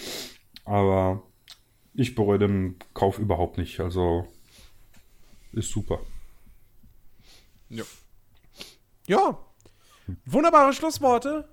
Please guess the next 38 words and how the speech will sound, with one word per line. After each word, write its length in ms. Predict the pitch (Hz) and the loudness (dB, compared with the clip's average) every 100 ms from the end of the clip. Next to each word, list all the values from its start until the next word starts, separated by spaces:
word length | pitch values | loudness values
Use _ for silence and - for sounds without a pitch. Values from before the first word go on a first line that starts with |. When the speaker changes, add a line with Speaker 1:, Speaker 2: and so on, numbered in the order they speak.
| - - | -20 -20
Speaker 3:
für 380 | - 254 269 | -8 -2 -2
einen 400 | 196 208 214 214 - | -2 -6 -6 -8 -10
wunderbaren 680 | 143 196 233 202 202 190 185 - - | -6 -4 -2 -2 -4 -6 -12 -14 -8
Podcast. 920 | 208 208 - 143 120 123 143 - - - - - - | -6 -6 -8 -8 -6 -4 -6 -12 -14 -12 -10 -10 -4
Das 200 | 190 202 | -4 -2
war 100 | 214 | -4
die 60 | |
Players 380 | 185 220 220 - | -4 -4 -4 -4
Lounge 240 | 196 185 - | -6 -6 -8
Ausgabe 480 | 165 202 - 165 165 | -8 -8 -6 -6 -6
zweihundertachtundneunzig, 2000 | - 185 196 180 180 - - - - - - - 185 202 185 190 190 196 190 - - | -8 -8 -4 -4 -4 -8 -10 -8 -10 -10 -12 -8 -6 -4 -2 -2 -4 -8 -8 -12 -18
Call 180 | - 214 | -2 0
of 80 | 196 | 0
Duty 200 | 208 185 | -4 -6
Black 240 | 180 185 196 | -6 -6 -6
Ops 200 | 190 - | -8 -8
vier. 340 | 196 196 202 - | -4 -2 -4 -6
Wie 100 | 190 | -8
gesagt, 320 | 175 180 175 | -6 -6 -6
wir 80 | 165 | -8
können's 240 | 190 190 | -8 -8
euch 180 | 160 190 | -10 -6
nur 100 | 175 | -6
empfehlen, 440 | 160 175 165 170 - - - - | -6 -6 -6 -6 -10 -20 -20 -8
wenn 120 | 143 | -4
ihr 100 | 160 | -2
Bock 180 | 113 - | -2 -6
auf 160 | 151 156 | -6 -6
einen 160 | 143 | -10
schönen 380 | 143 - 147 151 | -10 -6 -6 -8
Multiplayer-Shooter 1040 | - 147 175 - 151 139 143 - - 151 143 | -6 -6 -8 -10 -6 -6 -6 -10 -14 -8 -6
habt. 200 | 139 - | -6 -8
Und 80 | 135 | -10
wie 40 | |
gesagt, 320 | 131 143 139 | -6 -6 -4
Battle 180 | 143 160 | -2 -2
Royale, 460 | 147 135 131 196 220 - - - - - | -2 -2 0 0 -2 -12 -20 -18 -18 -16
also 160 | 135 | -12